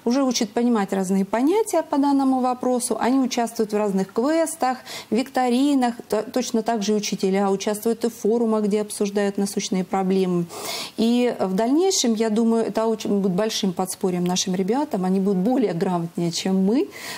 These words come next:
в данном вопросе. И, э, более того, скажу, что финансовая грамотность, она не проводится, например, только Министерством финансов или только Министерством образования.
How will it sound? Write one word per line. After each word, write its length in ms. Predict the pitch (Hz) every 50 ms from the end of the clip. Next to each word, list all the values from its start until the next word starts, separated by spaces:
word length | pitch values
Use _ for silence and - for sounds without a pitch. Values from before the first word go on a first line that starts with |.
| - -
в 60 | 175 156
данном 380 | 185 196 220 233 233 220 208
вопросе. 680 | 196 190 185 - - 170 165 160 165 - - 233 220 - - - - -
И, 280 | - 214 226 233 240 226 -
э, 320 | - - 196 202 202 202 196 190
более 240 | 202 285 294 302
того, 220 | 294 - 240 233 220
скажу, 420 | - - 220 214 208 196 208 214
что 480 | 208 - - - 208 208 208 208 208 208 - - - - - -
финансовая 440 | - 220 226 240 240 240 - 240 240
грамотность, 400 | 220 269 285 285 277 233 214 -
она 140 | 226 233 233
не 100 | 233 233
проводится, 540 | - 247 254 269 330 311 226 185 - - 202
например, 460 | 196 180 180 190 185 185 180 175 - - - - - -
только 260 | 269 294 277 - 214
Министерством 720 | 196 185 180 185 175 - - 226 220 220 - 196 185 175
финансов 640 | 170 - 196 175 170 175 175 175 170 - 175 175 -
или 140 | 185 185 196
только 320 | 196 262 269 262 240 208
Министерством 640 | 196 185 180 175 175 - 214 202 202 202 190 185 185
образования. 840 | 175 180 180 170 180 185 180 175 175 175 175 170 170 170 175 170